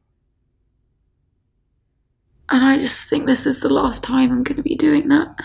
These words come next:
This is the last time that I'm, I can feel it completely,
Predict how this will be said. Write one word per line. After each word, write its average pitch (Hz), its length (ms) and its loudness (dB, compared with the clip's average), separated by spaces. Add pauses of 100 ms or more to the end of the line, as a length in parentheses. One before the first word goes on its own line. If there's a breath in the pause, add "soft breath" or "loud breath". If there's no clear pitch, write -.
(960 loud breath)
This - 280 -8
is 277 160 -4
the - 140 0
last - 600 -4 (840)
time 233 520 -2
that - 140 -4
I'm, - 320 -2 (1200 soft breath)
I 226 80 0
can 214 180 -4
feel 240 460 0
it - 380 -6 (240)
completely, 233 800 -2